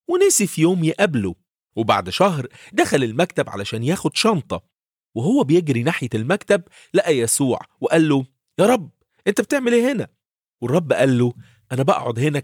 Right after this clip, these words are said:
كل يوم أستناك." هل أهملت وقتك مع يسوع؟ أنت مش شايف ده، بس أنت بتضعف وبتتآكل بثبات بسبب الحاجة اللي أنت مش بتعملها.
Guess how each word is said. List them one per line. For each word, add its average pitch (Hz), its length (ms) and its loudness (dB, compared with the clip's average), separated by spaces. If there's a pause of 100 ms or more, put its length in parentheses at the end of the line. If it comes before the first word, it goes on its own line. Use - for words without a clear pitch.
(120)
كل 165 280 2
يوم 110 240 2
أستناك." 92 720 -8 (1400)
هل 233 180 0
أهملت 170 440 2
وقتك 147 440 0
مع 127 120 0
يسوع؟ 123 480 -2 (920)
أنت 214 160 -4
مش 180 140 0
شايف 139 440 0
ده، 95 200 -4 (440)
بس 208 160 2
أنت 226 160 -4
بتضعف 170 680 0
وبتتآكل 131 880 -2
بثبات 123 760 -2 (300)
بسبب 170 380 0
الحاجة 180 440 -2
اللي 165 260 4
أنت 233 240 -4
مش 101 240 -4
بتعملها. 110 640 -2